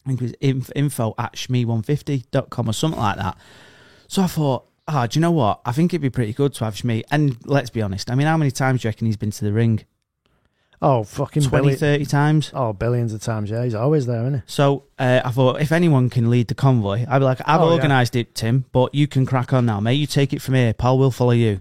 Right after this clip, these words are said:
Speaker 1: So, um, and, you know, like, he's got two million subs, has he?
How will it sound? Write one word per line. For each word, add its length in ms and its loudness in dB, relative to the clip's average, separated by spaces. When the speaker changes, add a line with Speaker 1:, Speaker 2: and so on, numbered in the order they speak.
Speaker 1:
So, 380 0
um, 360 0
and, 300 0
you 100 0
know, 320 -2
like, 160 -12
he's 160 -6
got 280 -6
two 300 -2
million 460 0
subs, 300 -6
has 120 -2
he? 160 -2